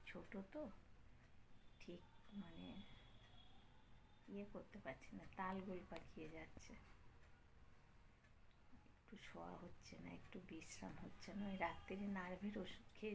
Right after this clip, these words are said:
যেটুকু ঘুমায় ওইটুকু ব্যাস, তারপর আর সারাদিন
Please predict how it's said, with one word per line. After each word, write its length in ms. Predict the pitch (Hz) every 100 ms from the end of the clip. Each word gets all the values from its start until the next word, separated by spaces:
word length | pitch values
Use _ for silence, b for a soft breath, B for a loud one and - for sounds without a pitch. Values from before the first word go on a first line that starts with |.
| 202
যেটুকু 380 | 190 185 202 208 -
ঘুমায় 360 | 180 214 311 - - - - - - - 156
ওইটুকু 420 | 147 - - 151 -
ব্যাস, 240 | 165 160 - - - - - - - - - - - - - - -
তারপর 320 | - - 196 196
আর 60 | 185
সারাদিন 560 | - 175 170 170 180